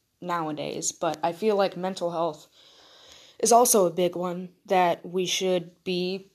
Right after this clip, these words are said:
putting a little bit more focus on that a lot of people don't seem to. So, I am going to talk to you guys about some of my experiences and my accomplishments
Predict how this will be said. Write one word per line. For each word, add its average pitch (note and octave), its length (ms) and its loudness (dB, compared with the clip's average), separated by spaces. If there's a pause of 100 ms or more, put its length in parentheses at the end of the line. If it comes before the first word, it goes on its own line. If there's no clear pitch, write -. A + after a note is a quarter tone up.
putting F#3+ 420 -2
a F#3 60 0
little G#3 240 6
bit F#3+ 200 0
more F3 320 -2
focus E3+ 480 -4
on E3 360 -6
that D3+ 320 -6
a E3 60 -4
lot D3+ 180 -4
of D#3 100 -12
people E3+ 260 -8
don't F3+ 220 0
seem D#4+ 260 2
to. A2 360 -8
So, G#3 520 -4 (1800)
I A#3+ 460 4
am A3+ 100 -4
going G#3+ 440 0
to G#3 420 -4
talk A#3+ 320 -2
to A#3 80 -8
you G3 160 -4
guys F3 400 -2
about E3+ 320 -2
some G#3+ 240 0
of G#3 140 -6
my G3 320 -2
experiences G#3+ 1300 -2
and E3+ 360 -4
my D#3+ 140 -6
accomplishments F#3 1080 -8